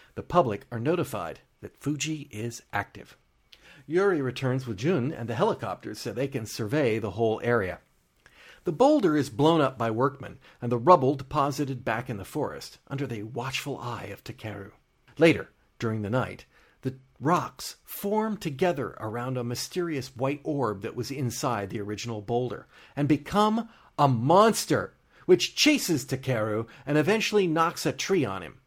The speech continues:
trapping him. Yurei, Ippei, Jun, and the woman who thinks Takeru is her brother are searching the woods the next day. They spy the monster.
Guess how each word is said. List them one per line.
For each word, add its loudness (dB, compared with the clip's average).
trapping -2
him. -18
Yurei, 4
Ippei, -2
Jun, -2
and -4
the 0
woman 2
who 2
thinks -4
Takeru 0
is -6
her -2
brother 0
are -2
searching -6
the -2
woods -2
the -10
next -10
day. -6
They 6
spy -2
the -8
monster. -8